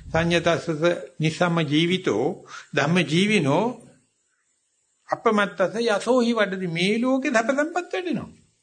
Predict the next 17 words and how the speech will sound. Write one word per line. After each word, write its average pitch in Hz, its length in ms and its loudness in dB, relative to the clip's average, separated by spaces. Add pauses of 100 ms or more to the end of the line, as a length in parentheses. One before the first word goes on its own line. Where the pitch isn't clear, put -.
නිවන 156 380 2
නෙවෙයි, 330 300 -4
නිවන 170 240 -2
හම්බ 202 160 2
වෙන 247 120 -6
එක 147 120 -6
වෙනම 170 300 0
කතාවක්. 127 480 -4 (360)
මේ 175 280 2
ලෝකෙත් 190 480 2 (400)
උජාරුව 196 600 2
ජීවත් 233 380 0
වෙන්න 151 200 -4
පුළුවන්. 117 340 -18 (960)
ඒ 143 320 -2 (260)
යසස 156 400 0
වැඩෙනවා, 151 460 0